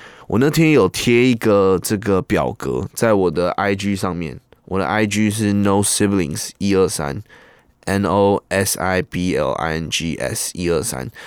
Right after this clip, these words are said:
我会把一些我近期在做的一些事情啊，跟我觉得一些不错的资讯在上面做分享。那我那天做的事呢，就是我分享了一个，就是关于区块链、关于N F T、虚拟货币一些比较好用的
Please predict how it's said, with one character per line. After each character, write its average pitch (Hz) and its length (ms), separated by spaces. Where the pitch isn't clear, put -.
我 104 120
会 180 100
把 127 200
一 127 40
些 160 160
我 107 160
近 139 240
期 101 180
在 113 140
做 110 260
的 98 80
一 101 80
些 101 200
事 110 240
情 82 300
啊， 85 140
跟 101 160
我 92 120
觉 - 180
得 92 80
一 95 100
些 101 200
不 95 140
错 131 260
的 107 100
资 110 240
讯 104 240
在 110 100
上 104 200
面 101 140
做 101 180
分 90 260
享。 87 220
那 123 140
我 107 120
那 110 140
天 110 220
做 110 220
的 98 60
事 104 220
呢， 98 180
就 101 100
是 98 100
我 98 140
分 107 260
享 87 260
了 80 80
一 90 120
个， 92 280
就 104 160
是 98 60
关 107 220
于 101 40
区 - 220
块 113 220
链、 104 200
关 110 220
于 104 100
N 107 180
F 110 160
T、 107 200
虚 - 200
拟 104 120
货 110 140
币 104 200
一 98 40
些 107 200
比 92 180
较 113 160
好 107 300
用 98 300
的 82 280